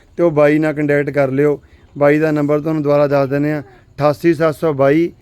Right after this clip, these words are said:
ਇਕਾਨਵੇਂ ਜ਼ੀਰੋ ਛਿਹੱਤਰ। ਇਸ ਨੰਬਰ 'ਤੇ ਗੱਲ ਕਰਕੇ ਤੁਸੀਂ ਵੈੜ ਦੀ ਪੂਰੀ ਡਿਟੇਲ ਵੀ ਲੈ ਸਕਦੇ ਆ ਤੇ ਬਾਕੀ ਸੌਦਾ ਤੁਸੀਂ ਬਾਈ ਨਾਲ ਮਿਲਾ ਸਕਦੇ ਆ। ਬਾਈ ਨਰਮ ਸੁਭਾਅ ਦਾ ਬੰਦਾ, ਕੋਈ ਜ਼ਿਆਦਾ ਅੜੀ ਵਾਲਾ ਬੰਦਾ ਨਹੀਂ ਗਾ। ਸੌਦਾ ਤੁਹਾਡਾ ਬਣ ਜੂਗਾ।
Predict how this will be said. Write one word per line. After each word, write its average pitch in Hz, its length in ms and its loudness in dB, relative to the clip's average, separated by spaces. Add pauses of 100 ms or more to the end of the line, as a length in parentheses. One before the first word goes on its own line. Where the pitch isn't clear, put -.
(300)
ਇਕਾਨਵੇਂ 170 440 2
ਜ਼ੀਰੋ 160 260 0
ਛਿਹੱਤਰ। 139 480 -4 (360)
ਇਸ 160 260 -2
ਨੰਬਰ 156 320 -2
'ਤੇ 156 180 -2
ਗੱਲ 147 180 2
ਕਰਕੇ 143 440 -2 (380)
ਤੁਸੀਂ 160 220 -2 (240)
ਵੈੜ 160 260 0
ਦੀ 165 180 0 (160)
ਪੂਰੀ 170 220 0
ਡਿਟੇਲ 147 400 -2
ਵੀ 151 120 0
ਲੈ 151 160 2
ਸਕਦੇ 151 420 -2
ਆ 147 100 -4 (360)
ਤੇ 160 60 -6
ਬਾਕੀ 151 320 -2
ਸੌਦਾ 147 360 0
ਤੁਸੀਂ 147 240 -2
ਬਾਈ 143 200 2
ਨਾਲ 147 140 -2
ਮਿਲਾ 135 240 -2
ਸਕਦੇ 143 400 -2
ਆ। 147 100 -6 (400)
ਬਾਈ 151 200 4
ਨਰਮ 151 340 2
ਸੁਭਾਅ 156 280 2
ਦਾ 147 120 2
ਬੰਦਾ, 143 340 -2 (300)
ਕੋਈ 165 140 -4
ਜ਼ਿਆਦਾ 156 440 0
ਅੜੀ 156 180 4
ਵਾਲਾ 160 140 2
ਬੰਦਾ 151 300 0
ਨਹੀਂ 143 180 -2
ਗਾ। 151 180 -2 (260)
ਸੌਦਾ 156 340 0
ਤੁਹਾਡਾ 151 340 0
ਬਣ 131 220 -4
ਜੂਗਾ। 147 360 -2